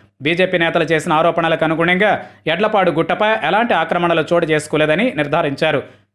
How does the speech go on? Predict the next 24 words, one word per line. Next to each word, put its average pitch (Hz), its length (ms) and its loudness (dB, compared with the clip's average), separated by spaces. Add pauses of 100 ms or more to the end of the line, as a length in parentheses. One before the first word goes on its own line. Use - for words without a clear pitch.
సీతమ్మ 220 340 2
తల్లి 175 240 0
పాదముద్రలు, 175 640 0 (260)
నరసింహస్వామి 196 720 2
విగ్రహం 175 380 0
ఉన్న 170 200 0
ప్రాంతం 160 640 0
చుట్టుప్రక్కల 170 540 0 (280)
ఎలాంటి 233 320 0
క్రైస్తవ 208 420 0
ఆనవాళ్లు 170 400 2
లేవని 185 300 2
స్పష్టం 175 360 -2
చేశారు. 151 400 0 (400)
శిలువను 170 340 0
గాని, 190 340 0 (320)
ఇతర 240 240 2
క్రైస్తవ 196 720 0
మత 165 220 2
ప్రచారానికి 185 440 0
సంబంధించిన 165 600 0
కట్టడాలేవీ 156 640 0
లేవని 165 400 0 (280)
ధృవీకరించారు. 156 760 0